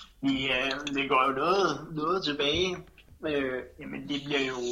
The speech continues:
øh, omkring år to tusind, to tusind og et, hvor, øh,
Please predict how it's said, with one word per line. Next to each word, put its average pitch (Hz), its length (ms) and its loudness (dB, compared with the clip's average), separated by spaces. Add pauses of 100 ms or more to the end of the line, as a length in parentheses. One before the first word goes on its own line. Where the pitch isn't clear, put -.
(140)
øh, 120 400 -10
omkring 135 340 -6
år 127 100 -6
to 143 260 -6
tusind, 120 840 -10 (880)
to 139 160 -8
tusind 143 380 -8
og 139 120 -12
et, 139 220 -2 (340)
hvor, 123 480 -4
øh, 123 180 -12